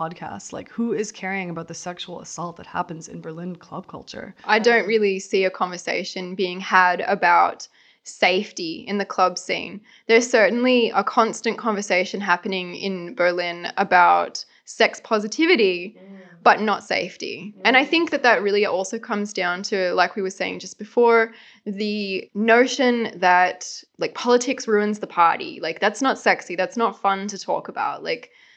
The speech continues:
Speaker 2: let's talk about sex positivity. Let's talk about fisting. Let's talk about pissing. Like, yay, like, fun, fun. Like, we're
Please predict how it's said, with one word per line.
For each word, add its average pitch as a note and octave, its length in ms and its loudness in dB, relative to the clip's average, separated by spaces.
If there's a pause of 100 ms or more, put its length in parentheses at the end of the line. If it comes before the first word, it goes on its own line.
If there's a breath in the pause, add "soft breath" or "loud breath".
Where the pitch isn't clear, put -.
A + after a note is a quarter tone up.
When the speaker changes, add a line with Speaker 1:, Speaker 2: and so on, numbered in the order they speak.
(160 soft breath)
Speaker 2:
let's C4+ 220 0
talk C#4 240 0
about C#4 320 0
sex C4 160 -2
positivity. D4 500 0
Let's A#3+ 220 6
talk D#4 180 -8
about D#4+ 160 -4
fisting. F4+ 640 0
Let's B3 200 0
talk E4 200 -6
about E4+ 260 0
pissing. E4+ 480 0
Like, A#3+ 220 2
yay, G4+ 440 2
like, C#4+ 220 -4
fun, F4+ 260 0
fun. F#4 360 0
Like, A3+ 160 -2
we're C4 120 -2